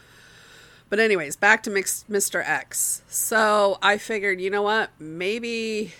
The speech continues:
maybe I should, you know, just, uh, to prove Jorge wrong and to, uh, you know, just give myself a little peace of mind. So I did,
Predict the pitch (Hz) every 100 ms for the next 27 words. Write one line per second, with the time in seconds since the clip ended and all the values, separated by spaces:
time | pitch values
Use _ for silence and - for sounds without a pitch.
0 | - 202 233 226 196 - 160 120 - _
1 | _ _ - 175 170 170 175 - - 165
2 | 170 170 - 160 180 185 202 - 175 180
3 | 202 240 147 147 165 269 - - - -
4 | - 196 190 185 - 196 185 185 180 175
5 | 170 180 160 170 175 - - _ _ _
6 | _ _ _ _ _ - - - 147 180
7 | 160 170 - 170 165 160 160 160 - 165
8 | 151 160 143 139 - - _ _ _ -
9 | - - _ - 208 196 180 170 185 180
10 | 269 339 196 226